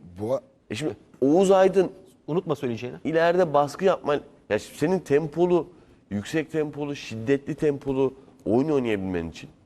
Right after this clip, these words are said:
Speaker 2: o fiziki mücadeleyi verebilmen için bu tarz oyunculardan
Speaker 3: Yani
Speaker 2: vazgeçmek
Speaker 3: işte
Speaker 2: zorunda
Speaker 3: burada
Speaker 2: kalıyorsun.
Speaker 3: yine, e, Mario Gomez'den bahsetme saatimize geldik. Günün o bir iki dakikalık var ya. Yani şimdi Edin Dzeko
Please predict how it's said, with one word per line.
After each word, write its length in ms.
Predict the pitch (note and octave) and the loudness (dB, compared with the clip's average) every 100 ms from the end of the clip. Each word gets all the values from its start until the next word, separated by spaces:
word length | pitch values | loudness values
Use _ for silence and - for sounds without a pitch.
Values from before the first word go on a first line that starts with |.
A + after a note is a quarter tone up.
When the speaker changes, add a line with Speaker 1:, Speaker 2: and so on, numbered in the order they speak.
| _ _ _ _ _ - | _ _ _ _ _ -12
Speaker 2:
o 60 | |
fiziki 420 | - A2 A2+ A#2 | -8 -6 -6 -6
mücadeleyi 460 | D#3+ C3 A#2 G2 F#2+ | -6 0 0 0 -2
verebilmen 400 | G2 G2 A2 A#2+ | -4 -4 -4 -6
için 200 | G2+ C3+ - _ _ _ _ _ | -8 -14 -18 _ _ _ _ _
bu 100 | - | -8
tarz 280 | D#3+ E3+ A#2+ | -2 0 0
oyunculardan 320 | A2+ G#2 G#2+ | -2 -4 -4
Speaker 3:
Yani 80 | C#3+ | -2
Speaker 2:
vazgeçmek 300 | C3 C3+ C#3+ A#2+ | -2 -4 -6 -8
Speaker 3:
işte 120 | B2 | -6
Speaker 2:
zorunda 180 | A2+ G#2+ | -4 -2
Speaker 3:
burada 160 | F3 D#3+ | -2 -2
Speaker 2:
kalıyorsun. 320 | G3+ - A#2+ | -2 -4 -6
Speaker 3:
yine, 300 | C#3+ D#3+ F#3 - | -4 -4 -6 -4
e, 380 | A2 G#2+ G#2+ G#2 - - _ _ _ _ _ | 0 2 0 -2 -8 -14 _ _ _ _ _
Mario 300 | B2 A#2+ C#3 | -2 0 2
Gomez'den 380 | C#3+ C3+ A#2+ C#3+ | 0 0 -2 -2
bahsetme 300 | A#2+ - - | -2 -4 -10
saatimize 400 | - G#2+ A2+ A#2 | -4 -4 -2 -4
geldik. 420 | A2+ G#2 - - _ _ | -2 -4 -6 -20 _ _
Günün 220 | A2+ G#2+ G#2 _ - | -10 -10 -10 _ -8
o 180 | A2 G#2+ | -8 -8
bir 140 | A2+ A2 _ | -12 -16 _
iki 140 | - A#2+ | -10 -8
dakikalık 340 | A2+ B2 A#2 | -6 -8 -6
var 120 | F#3 | -4
ya. 160 | B2 F#2+ _ _ - - | -4 -8 _ _ -12 -4
Yani 160 | A2 | -4
şimdi 180 | G#2+ B2 | -4 -6
Edin 200 | C3 B2 C#3+ | -6 -4 -4
Dzeko 380 | E3 E3 D#3+ | -2 -2 -4